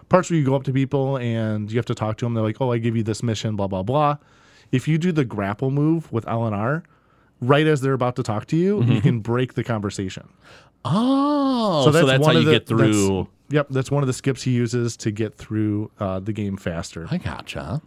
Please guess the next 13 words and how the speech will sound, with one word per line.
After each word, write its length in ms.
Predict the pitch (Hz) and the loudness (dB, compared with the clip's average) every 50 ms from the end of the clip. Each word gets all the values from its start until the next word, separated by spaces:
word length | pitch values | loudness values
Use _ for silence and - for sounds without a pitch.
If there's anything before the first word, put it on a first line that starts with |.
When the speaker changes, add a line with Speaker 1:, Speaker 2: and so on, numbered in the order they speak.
| - | 0
Speaker 1:
Unfortunately, 640 | 180 165 127 - 135 139 135 - 175 180 185 190 175 | 0 0 2 2 0 -2 0 0 0 0 2 0 0
during 240 | 123 127 131 135 131 | 0 0 -2 0 -2
this 160 | 127 113 113 | -2 -2 -2
run, 280 | 107 101 95 107 123 | -4 -2 -2 -2 -2
and 120 | 131 120 120 | 0 0 0
I 60 | 117 | 0
actually 220 | 127 - - 123 | -2 -2 -2 -4
messaged 500 | 104 92 95 - - 117 113 117 - - _ _ _ _ - - - - - - - - _ - | -2 -4 -6 -6 -4 -4 -6 -6 -8 -14 _ _ _ _ -20 -20 -20 -20 -20 -20 -20 -20 _ -2
Two 140 | - 127 | 0 0
Rash 200 | 123 120 120 - | 2 2 0 -2
Panda 260 | - 123 120 120 123 120 | -2 -2 -2 0 0 0
about 280 | 120 117 117 120 120 - | 0 0 -2 -2 -2 -2
this, 260 | 135 131 123 - | -2 -2 -4 -4